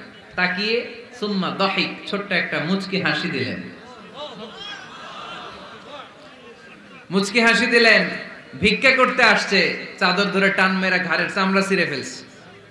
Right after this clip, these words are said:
আর বলতে শুরু করছে, "ইয়া মুহাম্মদ, মুরলি মিন মালিল্লাহ, আল্লাহর যে সম্পদ আছে বাইতুল মালের সম্পদ থেকে আমার কিছু দাও, আমার কিচ্ছু নাই।"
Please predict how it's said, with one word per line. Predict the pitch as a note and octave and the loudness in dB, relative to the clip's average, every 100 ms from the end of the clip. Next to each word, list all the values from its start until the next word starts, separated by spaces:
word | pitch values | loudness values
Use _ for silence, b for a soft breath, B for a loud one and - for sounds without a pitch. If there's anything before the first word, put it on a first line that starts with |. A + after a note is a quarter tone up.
| C3+ | -2
আর | D#3+ D#3 | -2 0
বলতে | G3 G3+ | 0 0
শুরু | F#3 F#3+ F#3+ | 0 0 -2
করছে, | E3+ - | -4 2
"ইয়া | F#3+ C4+ | 6 8
মুহাম্মদ, | C4 - B3+ B3+ A#3 G#3 C3+ | 8 6 4 2 0 0 -2
মুরলি | E3 C4+ B3 C4 A#3+ | -2 -2 -2 -2 -2
মিন | A#3 G#3+ | -2 2
মালিল্লাহ, | A3 G#3 F3+ D#3 C3 - - - - - | 4 4 2 -2 -4 -8 -12 -18 -18 -2
আল্লাহর | E3 F#3 F#3 - | 0 2 2 2
যে | F3 | -2
সম্পদ | - F#3+ G3 G#3 F#3 | -2 -2 0 0 0
আছে | F3 F3 | 0 0
বাইতুল | E3+ F3 F#3 F3 | 2 2 0 -2
মালের | E3+ D#3+ | -2 -2
সম্পদ | - E3+ F3+ F3+ | -4 -8 -6 -6
থেকে | E3+ | -2
আমার | D3+ E3 E3+ | -2 -2 -4
কিছু | F3 F#3 | -4 -4
দাও, | E3+ F3 | 0 2
আমার | D#3+ E3+ E3+ | 2 0 -4
কিচ্ছু | F3+ - G#3 | -6 -6 -2
নাই।" | G3 C#3+ | -2 -2